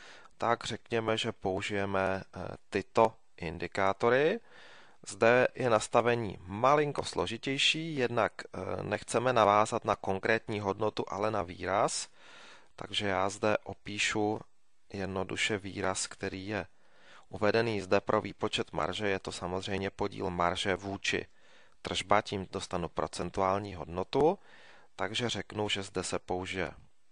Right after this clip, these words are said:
stejná hodnota. Tak, takže se použije stejná hodnota. A v tuto chvíli mi znázorňuje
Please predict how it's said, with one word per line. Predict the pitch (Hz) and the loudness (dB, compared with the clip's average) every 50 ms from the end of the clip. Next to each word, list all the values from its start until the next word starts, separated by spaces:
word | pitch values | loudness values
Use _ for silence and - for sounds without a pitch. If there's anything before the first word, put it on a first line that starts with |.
| - - - - - - - - - - - | -20 -20 -20 -20 -20 -20 -20 -20 -20 -20 -16
stejná | - - - - 80 78 80 82 85 82 | -16 -14 -10 -6 -6 -4 -2 0 0 0
hodnota. | 87 95 90 90 95 101 101 - - 110 110 117 147 202 220 - - - - - - - - - - - - - - - - - - - - - - - - - - - - - - - - - - - - - - - - - - - - - - - - - - - - - - - - - - - - - - - - - - - - - - - - - - - - - - - - - - | 0 -2 -4 -4 -2 -4 -2 0 2 4 4 4 4 0 -2 -8 -18 -20 -18 -18 -18 -20 -20 -20 -20 -20 -20 -20 -20 -20 -20 -20 -20 -20 -20 -20 -20 -20 -20 -20 -20 -20 -20 -20 -20 -20 -20 -20 -20 -20 -20 -20 -20 -20 -20 -20 -20 -20 -20 -20 -20 -20 -20 -20 -20 -20 -20 -20 -20 -20 -20 -20 -20 -20 -20 -20 -20 -20 -20 -20 -20 -20 -20 -20 -20 -20 -20 -20 -20 -20 -20 -20 -20 -20 -20 -18 -16
Tak, | - - - - - - - - - - - - | -16 -14 -14 -16 -20 -20 -20 -20 -20 -20 -20 -20
takže | - - - 104 104 101 95 | -20 -18 -12 -10 -10 -8 -8
se | - - 98 - | -8 -10 -12 -14
použije | - - - 92 90 95 85 78 | -14 -14 -14 -12 -10 -10 -8 -8
stejná | - - - - - 76 73 76 78 71 85 | -6 -8 -8 -6 -6 -4 -4 -4 -4 -6 -6
hodnota. | 87 90 - 87 95 95 - - 113 117 127 160 190 - - - - - - - - - - | -6 -8 -6 -4 -4 -4 2 4 6 8 8 6 4 2 -6 -16 -16 -16 -16 -16 -18 0 4
A | 98 98 | 4 4
v | - - | 4 2
tuto | - 147 - - 202 | -2 2 4 2 2
chvíli | - - - 131 127 131 143 151 | 2 0 -2 -2 2 4 4 4
mi | 156 160 151 | 6 4 2
znázorňuje | 127 110 110 98 95 110 123 135 131 127 135 139 135 135 135 135 - | 4 6 6 6 8 6 4 2 2 2 2 2 4 6 6 4 4